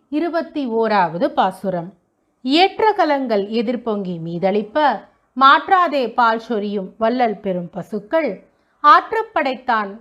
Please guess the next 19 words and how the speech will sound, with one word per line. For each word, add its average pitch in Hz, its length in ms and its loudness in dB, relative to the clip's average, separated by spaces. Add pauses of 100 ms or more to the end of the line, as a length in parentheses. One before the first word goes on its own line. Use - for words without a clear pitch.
மகனே 220 500 -4
அறிவுராய், 208 680 0 (400)
ஊற்றமுடையாய் 311 1000 0 (100)
பெரியாய், 202 600 -2 (320)
உலகினில் 320 640 0
தோற்றமாய் 311 720 2
நின்ற 220 480 -6
சுடரே 269 580 0
துயிலழாய், 196 680 0 (320)
மாற்றார் - 580 4
உனக்கு 240 440 -4
வழி 233 240 2
தொலைந்துன் 196 600 -4
வாசற்கண், 196 800 -2 (360)
ஆற்றாது 330 680 4
வந்துன் 202 460 -4
அடி-, 202 280 -2
அடிபணியுமாம் 220 800 -2 (100)
போலே, 196 540 -2